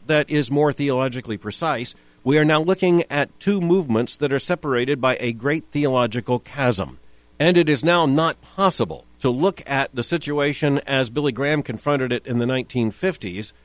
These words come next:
and believe that in any way it now represents what we know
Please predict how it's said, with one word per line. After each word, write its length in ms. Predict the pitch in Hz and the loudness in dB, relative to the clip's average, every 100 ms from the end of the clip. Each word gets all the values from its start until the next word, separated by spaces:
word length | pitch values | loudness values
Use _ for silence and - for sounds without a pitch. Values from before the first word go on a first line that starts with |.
| - - | -18 -2
and 160 | 127 127 | 0 0
believe 380 | 123 160 160 | 0 0 0
that 160 | 143 143 | 0 0
in 160 | 131 139 - | 0 -2 0
any 280 | 196 196 | 4 4
way 500 | 110 87 78 98 120 - | 4 -2 -6 -6 -8 -8
it 140 | 139 143 | -6 -2
now 160 | 143 | -2
represents 760 | 135 139 139 117 143 131 - - | -2 -4 -4 -4 -4 -4 -10 -10
what 220 | 147 143 135 | -2 -2 -4
we 340 | 131 160 202 | -10 -6 -2
know 320 | 127 85 87 | 0 -2 -4